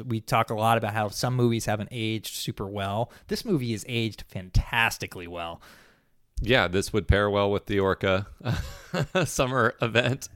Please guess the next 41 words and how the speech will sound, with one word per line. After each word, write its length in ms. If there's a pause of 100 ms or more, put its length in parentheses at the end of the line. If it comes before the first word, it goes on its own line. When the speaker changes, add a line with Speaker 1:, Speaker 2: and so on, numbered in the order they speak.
Speaker 1:
Absolutely. 680
Speaker 2:
Um, 180 (240)
Speaker 1:
And 100
it's 120
a 20
little 280
joke 600
on 280
Thanksgiving 920
coming 360
from 500 (140)
my 240
general 280
manager. 520
So 140
this 120
was 140
her 160
idea, 440 (100)
and 200
just 220
chicken, 640
turkey, 640
Thanksgiving. 800
It's 120
Speaker 2:
Yeah. 80
Speaker 1:
just 180
sort 140
of 80
a, 120 (380)
a 80
fun 480
one 280
to 120
Speaker 2:
Well, 280
Speaker 1:
do. 200
Speaker 2:
it's 200
nice. 240
Obviously, 720
you, 500
um, 400